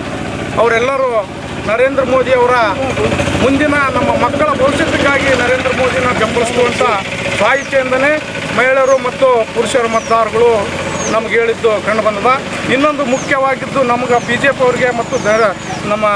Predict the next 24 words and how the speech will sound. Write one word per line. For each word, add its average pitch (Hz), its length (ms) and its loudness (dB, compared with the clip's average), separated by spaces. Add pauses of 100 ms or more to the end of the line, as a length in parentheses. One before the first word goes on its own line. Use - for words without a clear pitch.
(140)
ವಿಶ್ವ 202 240 0
ನಾಯಕ 247 320 0
ನರೇಂದ್ರ 233 460 0
ಮೋದಿ 240 240 0
ಅವ್ರಿಗೆ, 240 260 0 (680)
ಆ, 220 120 4
ನಡು 214 420 -2
ಕಟ್ಟಿ 277 460 0
ನಿಂತಂಥ 262 380 -2 (600)
ಮತದಾರ 262 340 0
ಬಂಧುಗಳು 240 340 2
ಅಂದರೆ 254 380 2
ಯುವಕರು. 269 360 0 (800)
ಪ್ರತಿಯೊಂದು 294 540 0
ಯುವಕರು, 285 760 2 (440)
ಮಹಿಳೆಯರು, 294 420 0
ತಾಯಂದಿರು, 277 540 2
ಮ-, 233 120 -4 (180)
ಅಣ್ಣಂದಿರು 269 360 2
ಎಲ್ಲರೂ 302 300 2
ಕೂಡಿ 269 360 0 (360)
ನರೇಂದ್ರ 269 340 0
ಮೋದಿ 254 240 0
ಅವರಿಗೆ 254 640 2